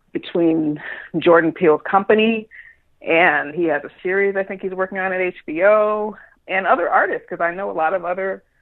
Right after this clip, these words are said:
black horror writers, and a lot of us have been trying to get in and trying to get our work done, and studio executives didn't really have a, a language for what a black horror film might look like, and now they do,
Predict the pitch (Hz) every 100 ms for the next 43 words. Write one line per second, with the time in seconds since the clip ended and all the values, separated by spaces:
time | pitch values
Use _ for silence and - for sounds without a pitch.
0 | _ _ 160 170 - 196 226 185 151 156
1 | 175 240 - 165 156 156 190 190 196 175
2 | 170 - 185 185 185 208 262 165 143 -
3 | 160 170 180 175 175 170 175 208 196 180
4 | _ - _ _ - 175 175 170 170 165
5 | 160 - _ _ 202 196 185 175 165 175
6 | 180 175 170 160 - 180 170 170 170 170
7 | 160 151 _ _ _ _ _ _ _ _
8 | _ _ _ - 180 170 151 147 143 -
9 | - 156 165 180 151 135 - - - _
10 | _ - 160 151 151 147 - _ - -
11 | _ - 160 165 160 156 208 226 190 -
12 | 156 143 147 135 160 175 - - - 160
13 | 208 330 277 214 214 196 -